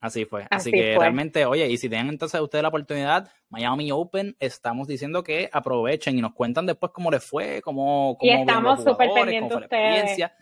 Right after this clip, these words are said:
Speaker 2: Exacto.
Speaker 1: etcétera, etcétera. Los invitamos
Speaker 2: Correcto.
Speaker 1: aquí al podcast para que nos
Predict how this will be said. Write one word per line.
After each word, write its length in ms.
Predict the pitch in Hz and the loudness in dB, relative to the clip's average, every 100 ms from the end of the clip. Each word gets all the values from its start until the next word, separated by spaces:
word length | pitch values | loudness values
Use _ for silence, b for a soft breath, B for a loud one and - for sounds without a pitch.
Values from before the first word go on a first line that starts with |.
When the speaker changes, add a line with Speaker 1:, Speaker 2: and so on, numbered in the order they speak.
| - | -12
Speaker 2:
Exacto. 220 | 214 - 208 | -8 -2 0
Speaker 1:
etcétera, 240 | 117 123 | 2 2
etcétera. 440 | 190 185 101 98 95 | 0 -2 -2 -4 -4
Los 200 | 127 143 | 0 2
invitamos 640 | 165 147 - 143 147 117 143 | 2 2 6 6 6 4 2
Speaker 2:
Correcto. 140 | 151 | 0
Speaker 1:
aquí 160 | 117 135 | 0 0
al 120 | 123 | 2
podcast 380 | 131 123 117 - | 0 0 -2 0
para 160 | 113 | -2
que 100 | 110 | 0
nos 140 | 110 | -4